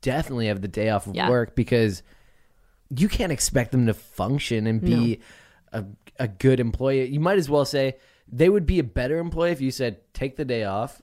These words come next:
Speaker 1: like, I, or take a couple days off because I know that this is something that you're dealing with and it's, and it's challenging for you to deal with, and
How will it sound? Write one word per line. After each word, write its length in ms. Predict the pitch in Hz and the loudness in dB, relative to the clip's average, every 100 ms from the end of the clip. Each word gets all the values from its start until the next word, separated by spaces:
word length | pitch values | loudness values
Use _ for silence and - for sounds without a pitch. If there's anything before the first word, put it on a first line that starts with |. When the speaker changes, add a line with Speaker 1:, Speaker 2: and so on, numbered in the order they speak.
| - | -8
Speaker 1:
like, 180 | 104 98 | -6 -2
I, 220 | 104 104 | 0 0
or 140 | - 107 | -2 -4
take 320 | - 123 120 | -2 -2 -2
a 100 | 101 | -6
couple 320 | - 107 117 | -4 -2 0
days 260 | 113 110 104 | 2 2 2
off 200 | 101 - | 0 -2
because 200 | 110 101 | -4 -2
I 60 | |
know 200 | 98 98 98 | -2 0 2
that 200 | 101 - | 0 0
this 200 | 104 110 | -4 -2
is 220 | 104 - - - _ _ | -4 -6 -18 -20 _ _
something 260 | - 110 | -4 -2
that 60 | 110 | 0
you're 100 | 110 | 0
dealing 260 | 104 104 110 | 0 0 0
with 140 | 123 | 0
and 100 | 113 | -2
it's, 220 | 98 - | -4 -6
and 180 | - 104 | -6 -4
it's 220 | 98 - | -6 -8
challenging 480 | - 101 98 107 107 | -8 -4 -2 0 -2
for 120 | 110 | -2
you 180 | 101 101 | -2 0
to 40 | 95 | -2
deal 280 | 92 98 | -2 0
with, 180 | 107 110 | -2 -2
and 300 | 95 104 101 | -2 -2 -2